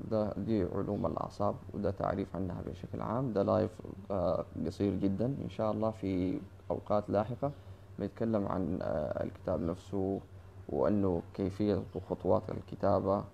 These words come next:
وكتابة أثناء ال-، الحياة الجامعية وكده، في سلسلة متقدمة إن شاء الله من الفيديوهات اللي بتتنشر على الجروب بإذن، بإذن الله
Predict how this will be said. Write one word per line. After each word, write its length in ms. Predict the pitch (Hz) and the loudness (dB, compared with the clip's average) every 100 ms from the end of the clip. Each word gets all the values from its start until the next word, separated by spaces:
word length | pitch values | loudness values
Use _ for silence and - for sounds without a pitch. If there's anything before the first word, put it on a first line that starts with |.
| - - - - | -16 -18 -16 -10
وكتابة 1300 | - 82 82 80 80 78 - - - 101 92 82 | -4 -2 -2 0 -2 -2 -4 -6 -2 0 2 4
أثناء 400 | - - 101 92 | 2 0 -2 0
ال-، 260 | 80 87 85 50 50 - - | 0 -2 -2 -2 -2 -2 -6
الحياة 360 | - 92 87 87 | -6 -2 0 0
الجامعية 960 | 98 73 78 82 82 95 95 95 92 | 0 -2 -2 -2 -2 -2 0 0 0
وكده، 440 | 80 - 107 127 98 | -2 -2 -2 -2 -2
في 220 | - 98 | -2 -2
سلسلة 480 | - 110 101 107 98 | -2 -4 -2 0 0
متقدمة 580 | 87 - 101 95 82 | -2 -2 -4 -2 -2
إن 60 | - | -4
شاء 240 | - - | -6 -6
الله 220 | 107 107 113 - - - - - | -2 -4 -4 -10 -18 -18 -18 -6
من 340 | 101 95 92 | 0 2 2
الفيديوهات 680 | 73 85 87 82 90 101 92 92 | 2 0 0 0 0 2 0 0
اللي 140 | 82 | -4
بتتنشر 500 | 95 - 95 92 98 - - | -4 -8 -10 -4 -4 -4 -4
على 160 | - | -2
الجروب 360 | 80 64 - - - - | -2 -4 -4 -6 -6 -4
بإذن، 320 | 65 - - - - | -4 -4 -10 -14 -8
بإذن 280 | 95 104 104 | -2 0 0
الله 260 | 92 87 | 2 2